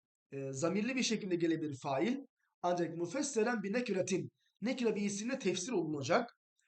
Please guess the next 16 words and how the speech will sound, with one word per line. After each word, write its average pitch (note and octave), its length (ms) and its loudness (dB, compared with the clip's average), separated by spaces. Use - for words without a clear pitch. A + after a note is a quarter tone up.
Ba'dehu B3 520 4
mensubeten, G3 880 0
e, C#3+ 40 -14
ile B3 260 -4
temyiz. G3+ 580 0
O G3+ 140 2
nekre B3 340 0
isim C#4+ 300 0
de C#4+ 200 -4
mensup D#3+ 420 -4
olacak. D4 560 -4
Yani D#3+ 180 -8
temyiz G#3 320 0
üzere G#3 460 -2
mensup F#3 380 -4
olacak. C3 360 -2